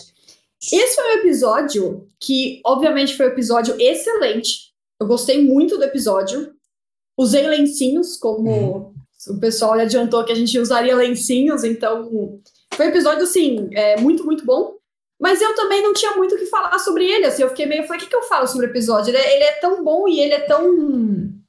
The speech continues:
Speaker 1: sei lá, é tudo, é tudo tão explicado o que acontece <laughs> dentro dele que eu tava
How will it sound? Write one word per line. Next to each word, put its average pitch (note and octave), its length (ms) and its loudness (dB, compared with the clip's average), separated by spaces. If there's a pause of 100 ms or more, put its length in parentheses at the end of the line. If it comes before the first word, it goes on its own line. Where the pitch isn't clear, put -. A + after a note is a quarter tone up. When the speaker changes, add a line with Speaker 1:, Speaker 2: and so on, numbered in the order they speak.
(360)
Speaker 1:
sei C4+ 120 -2
lá, G#3+ 400 0 (600)
é - 220 -12
tudo, D4+ 220 -2
é C#4 80 4
tudo F4 180 4
tão G#4 100 2
explicado E4+ 540 0
o - 20 -4
que B3 80 -2
acontece B3+ 420 -2
<laughs> - 20 -6
dentro D4 360 0
dele B3 220 0
que C#4 80 -2
eu C#4+ 60 -2
tava C#4+ 280 0